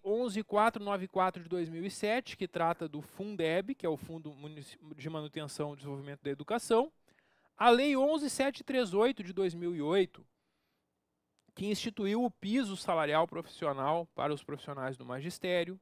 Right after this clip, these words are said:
o Decreto seis cinco sete um de dois mil e oito, que regulamenta o atendimento educacional especializado e uso de recursos do fundeb, a Lei doze sete meia quatro, que institui a Política Nacional de Proteção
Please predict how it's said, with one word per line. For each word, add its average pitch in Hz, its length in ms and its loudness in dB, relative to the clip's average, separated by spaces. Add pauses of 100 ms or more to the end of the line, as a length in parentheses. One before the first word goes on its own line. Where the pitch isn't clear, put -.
(800)
o 208 80 -8
Decreto 269 520 2
seis 240 300 2
cinco 254 320 -8
sete - 340 -2
um 226 140 -8
de 214 100 -10
dois 180 280 0
mil 185 200 -4
e 165 140 -4
oito, 160 420 -2 (340)
que - 100 -6
regulamenta 202 760 2
o 190 40 -4
atendimento 180 520 -8
educacional 165 600 -4
especializado 151 1080 -2
e 147 140 -8
uso 160 260 -6
de 143 120 -12
recursos 143 480 -8
do 127 100 -12
fundeb, 160 680 -4 (680)
a 214 180 6
Lei 240 380 6
doze 196 520 4
sete 208 420 -2
meia 180 300 -2
quatro, 165 500 0
que - 100 -12
institui 175 380 -4
a 185 80 4
Política 170 480 -6
Nacional 156 460 -6
de 151 100 -18
Proteção 156 600 -4